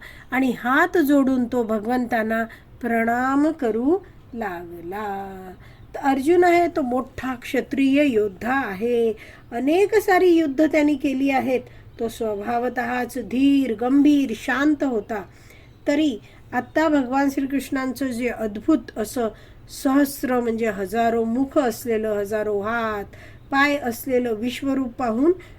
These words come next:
अर्जुन चकित झाला होता आणि अद्भुत रसाचा अनुभव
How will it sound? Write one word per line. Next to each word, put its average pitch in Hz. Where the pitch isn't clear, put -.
अर्जुन 226
चकित 294
झाला 214
होता 208
आणि 240
अद्भुत -
रसाचा 247
अनुभव 240